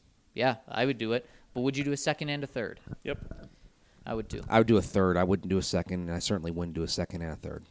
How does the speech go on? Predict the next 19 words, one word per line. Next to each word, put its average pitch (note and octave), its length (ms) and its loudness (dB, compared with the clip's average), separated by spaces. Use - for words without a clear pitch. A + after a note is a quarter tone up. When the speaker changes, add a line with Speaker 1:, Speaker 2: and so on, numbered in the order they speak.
Speaker 1:
I C#3+ 140 -6
would C3+ 200 -6
gotta A2+ 320 -2
th-, - 140 -18
I D3 140 -6
would C#3+ 160 -2
think - 360 -6
that G2+ 100 -8
a G2+ 60 -10
second G#2 340 -6
and G#2 60 -10
a - 20 -10
third G#2 240 -8
would G2+ 100 -10
do G#2+ 120 -6
it G2+ 60 -10
for G#2 120 -10
Washington, G#2 560 -6
right? A#2+ 260 -8